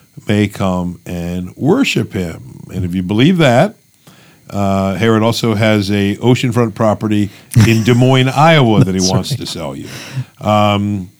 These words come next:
Speaker 1: after listening to the king, they, the wise men or the Magi, they went on their way. Behold, the star that they had seen when it rose went before them until it came to rest over the place where the child was.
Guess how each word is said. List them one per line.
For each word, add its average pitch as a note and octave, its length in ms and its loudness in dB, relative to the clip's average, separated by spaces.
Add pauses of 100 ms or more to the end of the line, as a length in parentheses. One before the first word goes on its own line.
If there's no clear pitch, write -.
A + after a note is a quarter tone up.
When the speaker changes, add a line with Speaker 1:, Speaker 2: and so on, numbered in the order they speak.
(200)
Speaker 1:
after A2 320 -2
listening B2+ 460 2
to A#2+ 60 2
the A2 100 0
king, C3+ 400 2
they, A2 320 2
the G#2 120 0
wise F#2 320 0
men G#2+ 200 0
or B2 80 0
the A2 80 -2
Magi, F2+ 500 -4 (440)
they G#2 240 0
went G#2+ 280 2
on A2+ 100 0
their A#2 140 4
way. G#2+ 280 2
Behold, A2 480 0
the G#2 80 0
star C#3 560 2
that E3 180 2
they E3 160 4
had E3 140 2
seen C3+ 600 -2 (460)
when G#2+ 260 2
it A2 100 2
rose A2 480 2
went A2 300 0
before B2 380 0
them G2+ 260 0
until G2+ 300 -4
it F#2 100 -8
came A2+ 300 -2
to G#2+ 80 0
rest A2+ 380 0
over A2 220 -2
the F#2+ 100 -4
place A2 340 -4
where A2 120 -4
the G#2 120 -4
child G2 500 -2
was. A2+ 640 -4